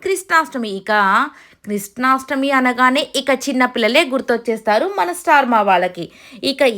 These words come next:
ఈ పిల్లలైతే నిజంగా పిల్లలు కాదు, పిడుగులు అనేటట్టుగా వీళ్ళ పర్ఫార్మెన్స్ కూడా ఎక్కడా తగ్గేదే లేదనుకుంటా వీళ్ళు కూడా పెద్దవాళ్ళతో పోటీగా పర్ఫార్మెన్స్ అయితే చించేస్తున్నారని చెప్పొచ్చు. So, పిల్లలతో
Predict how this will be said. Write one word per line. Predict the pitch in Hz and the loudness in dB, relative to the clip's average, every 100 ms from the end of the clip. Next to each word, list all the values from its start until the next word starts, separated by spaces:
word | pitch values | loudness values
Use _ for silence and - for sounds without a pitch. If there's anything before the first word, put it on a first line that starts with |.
| 220 | -4
ఈ | 277 | -4
పిల్లలైతే | 320 302 302 294 285 269 254 208 | -2 0 2 2 2 0 0 -2
నిజంగా | 180 214 247 254 277 311 | 0 0 0 0 0 -2
పిల్లలు | 220 208 254 277 | -6 -2 -2 -2
కాదు, | 254 214 277 - | -2 -2 -4 -6
పిడుగులు | 294 254 254 302 302 220 | -6 -4 -4 -4 -4 -4
అనేటట్టుగా | 220 214 214 202 208 285 214 | -4 -4 -6 -6 -4 -4 -4
వీళ్ళ | 214 247 277 269 | -8 -6 -4 -2
పర్ఫార్మెన్స్ | 254 254 240 240 240 | -2 -2 -4 -4 -8
కూడా | - 240 262 190 | -6 -4 -2 -4
ఎక్కడా | 175 - 277 294 - - _ - | -4 -2 -2 -2 -12 -20 _ -2
తగ్గేదే | 202 190 254 262 294 | -2 0 0 2 0
లేదనుకుంటా | 277 254 240 240 220 220 311 | 0 0 -4 -4 -4 -2 -2
వీళ్ళు | 233 226 226 | -2 -6 -2
కూడా | 254 294 285 | -2 -2 -4
పెద్దవాళ్ళతో | 233 254 240 233 226 208 208 | -2 2 2 2 -4 -6 -4
పోటీగా | 202 196 190 320 - - | -4 -4 -2 -4 -4 0
పర్ఫార్మెన్స్ | 254 254 240 233 214 202 | 0 2 0 0 -6 -6
అయితే | 196 330 392 - - _ - | -4 -4 -4 -10 -20 _ -12
చించేస్తున్నారని | 277 262 320 320 311 294 277 277 330 | -8 -6 0 0 0 0 0 2 -4
చెప్పొచ్చు. | 320 240 240 233 196 - - - - | -4 -2 -2 -2 -6 -10 -16 -20 0
So, | 302 - - | 0 0 -2
పిల్లలతో | 262 285 330 330 | 2 4 2 0